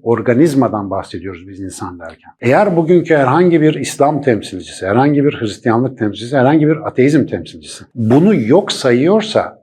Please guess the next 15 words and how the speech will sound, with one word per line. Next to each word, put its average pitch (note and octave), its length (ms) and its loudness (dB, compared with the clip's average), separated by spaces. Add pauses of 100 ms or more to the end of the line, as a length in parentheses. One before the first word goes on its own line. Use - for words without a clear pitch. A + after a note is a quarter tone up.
anakronik D#3 640 0
olarak C#3 320 2
zamanın B2+ 540 0
dışına A2+ 380 -4
düşecek. - 540 -12
Ya D#3 140 2
bunun D#3+ 320 4
lamı D3+ 280 4
cimi B2 260 0
yok G2 320 -2
ve F#3 320 0
her F#3 360 2
birimiz C3+ 440 2
tekil C3+ 280 -2
hayatımızda A#2+ 760 0